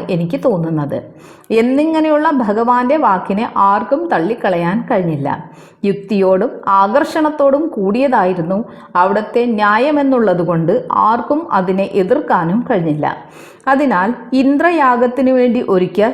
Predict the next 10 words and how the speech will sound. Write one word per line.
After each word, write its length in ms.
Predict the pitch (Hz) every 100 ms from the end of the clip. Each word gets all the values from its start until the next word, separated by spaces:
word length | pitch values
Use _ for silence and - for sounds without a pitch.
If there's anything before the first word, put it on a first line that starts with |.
| -
സംഭാരങ്ങളെ 720 | - 190 165 202 208 220 196 180
കൊണ്ട് 240 | 175 160 254 - -
അപ്പോൾ 340 | - - 311 302 254
തന്നെ 260 | 175 175 269 - - - - _ _ _ - 190
ഗോവർദ്ധന 540 | 196 202 247 220 226 214 180
പർവ്വതത്തെ 680 | 180 170 185 190 190 208 240 339 - - - -
അതിദേവതയാക്കി 1120 | 180 190 214 240 247 254 254 254 233 220 - 240 180
കൽപ്പിച്ച് 520 | 170 165 196 - 311 370 - 180
യജിക്കാൻ 540 | 175 220 - 196 180 233
തീർച്ചയാക്കി. 680 | 233 190 - 180 156 -